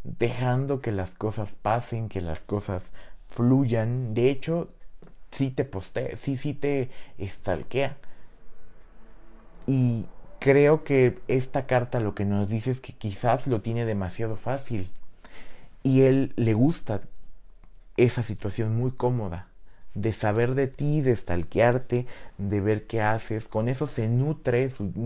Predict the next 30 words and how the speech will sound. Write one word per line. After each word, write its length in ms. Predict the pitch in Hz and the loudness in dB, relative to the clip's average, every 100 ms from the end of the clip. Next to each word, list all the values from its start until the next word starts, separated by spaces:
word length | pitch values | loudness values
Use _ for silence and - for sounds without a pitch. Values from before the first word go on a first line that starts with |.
| 104 | -2
con 100 | 113 | -2
eso 160 | 127 135 | -2 -2
nut-, 300 | 131 - - | -2 -2 -2
nutre 380 | 135 151 - 131 | 0 0 2 2
su 140 | 120 | 4
día 220 | 120 127 | 6 6
a 40 | 113 | 6
día. 320 | 113 104 156 - - - - - - - - | 4 0 -2 -10 -12 -12 -10 -14 -16 -16 -4
Y 200 | - 180 | 4 6
él, 240 | 170 185 165 - | 8 6 2 -2
pues, 160 | 190 - | 0 2
se 100 | 196 | 2
encuentra 440 | 196 240 226 233 | 2 0 0 0
cómodo 400 | 247 226 220 196 | 0 0 0 0
en 100 | 185 | 0
esa 240 | 190 185 | 0 0
posición, 520 | 180 170 165 185 180 180 - - - 160 | -2 -2 -2 -2 -2 -4 -8 -10 -8 -6
porque 240 | 147 160 | -4 -2
sabe 280 | 180 160 156 | 2 2 2
que 120 | 156 | 2
de 80 | 143 | 2
momento, 460 | 135 143 147 151 - | 0 0 -2 -2 -2
pues, 180 | 143 | 0
no 160 | 147 151 | 0 -2
tienes, 540 | - 151 147 151 - - - - - - - | -2 -2 -2 -4 -6 -10 -12 -14 -16 -16 -6
eh, 320 | 117 131 117 - - | 0 2 2 -2 -2
a 100 | - | 4
otra 320 | 160 160 160 - | 4 4 2 2
personita 500 | 131 135 143 131 139 | -2 -2 -2 0 0
rondándote. 640 | 127 127 147 147 131 | 2 2 2 0 -4